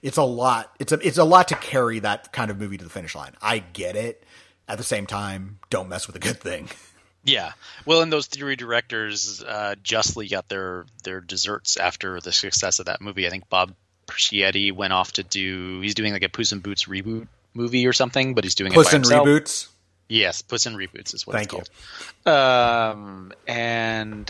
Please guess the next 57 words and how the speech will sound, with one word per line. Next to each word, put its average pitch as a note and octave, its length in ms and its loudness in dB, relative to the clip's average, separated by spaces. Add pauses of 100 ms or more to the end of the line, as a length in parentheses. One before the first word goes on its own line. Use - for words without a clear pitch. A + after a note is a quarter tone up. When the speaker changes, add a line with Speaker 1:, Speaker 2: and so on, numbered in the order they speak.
Speaker 2:
gosh, - 300 -6
what B2+ 120 -8
is A#2 140 -10
Rodney G#2 260 0
Rothman F#2 360 -4
doing? G2 300 -8 (180)
Uh, G2+ 340 2
something, G2+ 440 2
maybe G#2+ 180 2
a F#2+ 60 4
live F2 220 4
action - 280 -2
movie - 180 -16
or - 40 -6
something - 240 -10
like - 100 -16
that. - 180 -6 (640)
Um, F2+ 480 0
so C#3 140 4
they D#3+ 180 6
kind C3+ 260 2
of, A#2 200 -4
you G2+ 360 -12
know, F2 120 -6
moved F#2+ 340 -12
on, F#2 300 0
but F#2+ 160 2
I F#2 40 4
think - 240 -4
that G#2+ 120 0 (220)
the, F#2 380 4 (360)
uh, F#2 300 -2
this - 160 4
is C3+ 60 0
getting F2+ 220 -4
way G2+ 160 0
off - 140 -8
topic, - 260 -12
by G#2+ 100 -6
the - 80 -8
way. B2 100 0 (260)
Speaker 1:
Not F4+ 200 10
Speaker 2:
Um, - 40 6
Speaker 1:
really, B3+ 80 10
Speaker 2:
but - 60 8
we'll F#3+ 100 12
Speaker 1:
because, D#3+ 100 6 (120)
Speaker 2:
circle G#3 80 8
Speaker 1:
I G3+ 40 8
mean, G3+ 100 6
Speaker 2:
back. G#3 60 6
Speaker 1:
we're G#3+ 100 4
talking C4 300 4
Spider-Man, C3+ 600 -2
we're F3+ 100 -10
talking, F#3 360 -2
Speaker 2:
Yeah. G#2+ 260 2